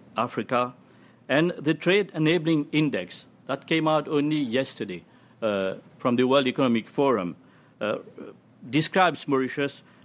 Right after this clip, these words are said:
as the highest ranked country in southern, in sub-Saharan Africa, ahead of some E U countries and, uh, ahead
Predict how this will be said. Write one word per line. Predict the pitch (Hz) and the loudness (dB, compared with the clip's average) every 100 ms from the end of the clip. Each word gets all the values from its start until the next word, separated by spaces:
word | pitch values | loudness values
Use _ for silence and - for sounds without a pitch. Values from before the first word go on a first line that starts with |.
| - | -4
as | 123 | 0
the | 131 | 0
highest | - 147 147 147 - 135 | 0 0 0 -2 -8 -4
ranked | 131 127 - | -2 -4 -2
country | 123 117 131 131 | -2 0 -4 -6
in | 120 113 | -6 -6
southern, | - 127 127 120 - - - | -2 -2 0 -4 -8 -20 -6
in | 127 117 | -4 0
sub-Saharan | 165 147 147 127 120 110 | 0 0 0 0 0 0
Africa, | 117 - 113 113 120 - - - - | -2 -4 -2 0 0 -4 -20 -20 -4
ahead | 120 156 160 131 - | -2 2 0 0 -4
of | 127 - | -4 0
some | 120 123 - | -2 -2 -2
E | 165 | 0
U | 139 | 0
countries | 127 120 117 151 165 156 - - - - | 0 -2 0 -2 -2 -4 -18 -20 -20 -4
and, | 135 143 143 - - - - - | 0 2 0 -4 -20 -20 -20 -6
uh, | 123 113 113 - - - - - - | -2 0 -2 -6 -20 -20 -20 -20 -2
ahead | 139 151 147 | -2 2 0